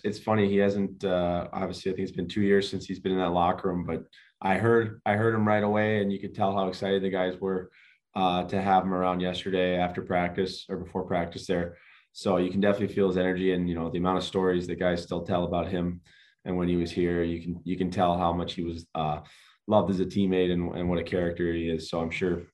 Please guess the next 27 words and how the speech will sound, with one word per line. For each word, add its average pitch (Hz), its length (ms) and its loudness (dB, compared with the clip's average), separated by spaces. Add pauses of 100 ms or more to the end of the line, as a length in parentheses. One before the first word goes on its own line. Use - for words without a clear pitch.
(540)
uh, 90 200 0
it's 87 120 -6
exciting. 90 460 0
And, 90 120 0
and 95 240 0
for 98 120 2
me, 110 220 2
you 107 80 2
know 101 100 2
what, 95 200 -2 (680)
I 107 80 2
never 113 180 4
got 101 140 0
to - 40 -16
play 110 160 0
with 110 120 2
him, 101 140 0
but 90 200 -4
he 113 160 -2
was 104 140 2
one 101 100 2
of 95 40 0
my 90 100 0
favorite 92 320 0
players 90 280 0
growing 90 300 0
up. - 300 -4